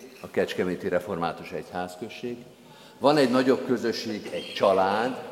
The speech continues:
van egy nagyobb közösség, az egyház, és akkor vannak dolgok, amik mindenkinek szólnak, amit mindenki hall, mindenki a részese, és vannak dolgok, amit csak ennek a kisebb részhalmaznak,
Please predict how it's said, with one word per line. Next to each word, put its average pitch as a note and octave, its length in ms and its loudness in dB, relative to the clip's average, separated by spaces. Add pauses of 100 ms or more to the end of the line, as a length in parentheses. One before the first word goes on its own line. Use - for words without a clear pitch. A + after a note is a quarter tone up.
(1160)
van C3+ 160 6
egy B2+ 120 6
nagyobb B2+ 320 4
közösség, A#2+ 560 0
az F2+ 160 -6
egyház, A#2 760 -2 (320)
és B2 200 -2
akkor B2 440 0 (100)
vannak D#3 480 4
dolgok, C#3+ 320 2
amik A#2 320 0
mindenkinek A2+ 840 -2
szólnak, C#3+ 540 -6 (680)
amit G2 340 -6
mindenki A2+ 600 2
hall, C3+ 420 0
mindenki A2+ 600 0
a C3 60 2
részese, C3 580 -2
és - 280 -8
vannak B2+ 440 0
dolgok, C3+ 420 2 (480)
amit A2+ 320 0
csak C#3 260 4
ennek D#3 520 2
a B2+ 540 4
kisebb A2+ 580 0
részhalmaznak, E2+ 1080 -4